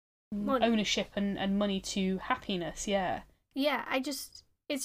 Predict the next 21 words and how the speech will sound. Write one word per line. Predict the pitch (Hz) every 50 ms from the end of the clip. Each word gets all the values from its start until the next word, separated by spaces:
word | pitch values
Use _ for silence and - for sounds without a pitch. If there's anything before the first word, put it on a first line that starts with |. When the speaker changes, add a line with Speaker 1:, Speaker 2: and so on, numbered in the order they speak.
| - -
Speaker 1:
just |
a | 381 349 -
strange | - - 294 294 269 254
thing | - 311 302 269 247 208
that, | 190 190 - -
like, | 226 - - - - - - -
it's | 269 262 - 262
never | 262 262 277 269 247 262 262
questioned. | 240 - 262 262 262 - - - - - - - 294 277 - - - - - - - _ _ _ _ _ _ _ _ -
Even | 233 202 214
Speaker 2:
Mm-hmm. | -
Speaker 1:
though | 277 269 262 254
we, | 254 254 247 - -
we | 269 262 226
see | - - - 330 320 302
it | 254 - - -
so | - - - 262 247 233
much | 226 220 214 240 320 320 - -
in, | 269 240 226
like, | 214 202 - 226 240
media, | 247 220 208 208 208 208 214 202 202 208 226 285 330